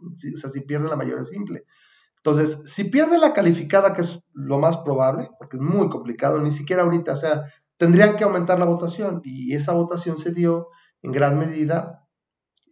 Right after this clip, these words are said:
porque a pesar de que había mucha gente con, ahora sí que impulsada por el movimiento, había muchísima gente que creyó en él,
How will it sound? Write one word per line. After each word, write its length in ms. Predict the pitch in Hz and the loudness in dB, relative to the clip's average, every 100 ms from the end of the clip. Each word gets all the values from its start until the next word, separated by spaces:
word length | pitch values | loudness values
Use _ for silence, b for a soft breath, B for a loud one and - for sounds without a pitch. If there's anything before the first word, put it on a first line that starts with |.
| - | -6
porque 200 | 147 156 | -4 -2
a 60 | |
pesar 240 | 143 - 185 | -2 0 0
de 80 | 226 | 0
que 80 | |
había 140 | 190 190 | -2 -2
mucha 220 | 185 175 | -8 -8
gente 200 | 180 170 | -4 -4
con, 280 | 170 139 - | -2 -6 -6
ahora 160 | 156 151 | -4 -4
sí 180 | 160 165 | -4 -8
que 360 | 156 147 - _ _ _ _ _ _ _ _ _ | -6 -6 -8 _ _ _ _ _ _ _ _ _
impulsada 600 | 170 143 170 175 190 185 | -4 4 6 10 10 8
por 100 | 180 | 4
el 80 | 175 | 2
movimiento, 760 | 175 180 190 196 165 151 151 - _ _ _ _ 131 143 _ _ | 2 2 -2 -4 -4 -6 -10 -16 _ _ _ _ _ -20 _ _
había 180 | 110 139 | -2 0
muchísima 600 | 170 170 - - 214 202 | 2 0 -2 -2 -2 0
gente 360 | - 143 143 - | 0 -2 -2 -8
que 160 | - | -10
creyó 400 | - 139 127 123 | -2 0 2 0
en 100 | 143 | -2
él, 180 | 220 220 | -4 -6